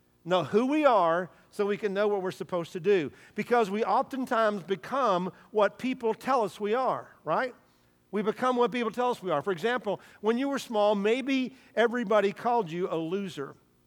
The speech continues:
And you were imprinted with that idea in your mind, "I'm a loser, I'm a loser." And you've lived that out in your mind. You, maybe you're, you know, great, you're talented, but you think you're a loser. Or maybe they said you were a winner. And you've kind of kept that idea, and you've been successful because you've had a great attitude and you know who you are.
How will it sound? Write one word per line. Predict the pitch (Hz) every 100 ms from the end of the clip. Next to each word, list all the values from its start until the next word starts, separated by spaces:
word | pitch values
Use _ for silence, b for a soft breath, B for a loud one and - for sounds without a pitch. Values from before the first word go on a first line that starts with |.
| _ _ _ - -
And | 190 233
you |
were | 262
imprinted | 226 196 - 277 262
with | 208
that | 214 196
idea | 190 196 202
in | 196
your | 208
mind, | 240 233 165
"I'm | 180
a |
loser, | 190 277 196 143 - B -
I'm | 180
a |
loser." | 180 269 190 170 - B
And | 190 190
you've | 233 202
lived | 233 233
that | 233 220
out | 254 214 175
in | 185 185
your | 220 254
mind. | 254 247 143 127
You, | 170
maybe | 190 226 240
you're, | 240 170
you | 220
know, | 196
great, | 139 156 226
you're | 180 170
talented, | - 214 294 - 151
but | 170
you | 180
think | 185 226 196
you're | 170
a |
loser. | 160 262 214 - B B -
Or | 208
maybe | 220 277
they | 269 240
said | 240 185
you | 226
were | 190
a | 214
winner. | 185 190 262 175 113 - b b b b
And | 185 185
you've | 240 254
kind | 175 240
of | 202
kept | - 254
that | 254
idea, | 240 240 226 262 214
and | 180
you've | 220 240
been | 226
successful | 208 - - - - 190
because | 170 175 170
you've | 170 180
had | 185
a | 156
great | 139 175 190
attitude | 185 214 - 160
and | 156
you | 170
know | 170 175
who | 185
you | 175 185
are. | 165 -